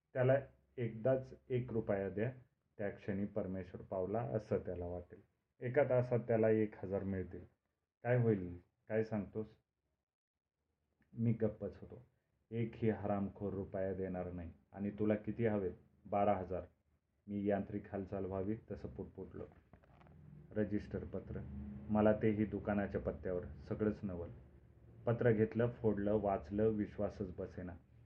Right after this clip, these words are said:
चंद्रकिरण सोसायटीचं लेटर हेड असलेलं पत्र. मजकूर आणखीनच आश्चर्य आणि आनंद वाढवणारा. Dear श्री श्रीनिवास, it gives me great pleasure to inform you that your name has been included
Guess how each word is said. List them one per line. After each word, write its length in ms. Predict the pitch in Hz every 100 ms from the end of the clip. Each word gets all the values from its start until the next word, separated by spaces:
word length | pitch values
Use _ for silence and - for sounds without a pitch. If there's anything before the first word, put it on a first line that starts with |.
| - -
चंद्रकिरण 540 | 110 101 101 - 98 95
सोसायटीचं 640 | - 92 95 90 92 95
लेटर 380 | 92 92 95 90
हेड 200 | 92 90
असलेलं 440 | 90 - 92 90
पत्र. 340 | 90 90 87 85 - - - -
मजकूर 380 | 101 - - 104 120 - -
आणखीनच 580 | 98 101 - 101 101 104
आश्चर्य 460 | 98 85 - 95 92
आणि 320 | 98 98 101
आनंद 360 | 98 92 95 92
वाढवणारा. 540 | 92 90 90 90 85 - _ _ _ _ 107
Dear 260 | 110 107 110 127 - _ _ _ _
श्री 260 | - 117 120 - _ _ -
श्रीनिवास, 500 | 113 104 90 90 85 - _ _ _ -
it 100 | 107
gives 300 | 101 117 117
me 220 | 107 107
great 440 | 98 107 113 113 110
pleasure 320 | 104 101 98 95
to 40 | 104
inform 480 | 98 - 107 107
you 160 | 107 95 92
that 140 | 113 127 - _ _ 104
your 160 | 104 95
name 260 | 101 110 104 - 101
has 260 | 95 92
been 160 | 107 101
included 640 | 98 98 101 101 101 104